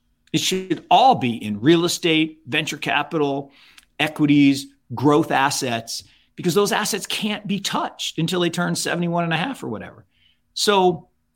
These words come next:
the bond, the reason they're in bonds is 'cause the insurance companies take four percent on the gics and the mutual fund companies take one percent. It's like,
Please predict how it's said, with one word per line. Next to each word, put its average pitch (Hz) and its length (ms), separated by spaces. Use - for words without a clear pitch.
the 131 100
bond, 190 380
the 147 80
reason 208 240
they're 175 160
in 151 80
bonds 202 400
is - 60
'cause 202 120
the 196 80
insurance 240 340
companies 190 520
take 196 180
four 202 220
percent 190 340
on 175 80
the 170 80
gics 151 560
and 156 180
the 151 200
mutual 190 300
fund 170 200
companies 175 380
take 165 160
one 175 220
percent. 180 500
It's 202 160
like, 208 180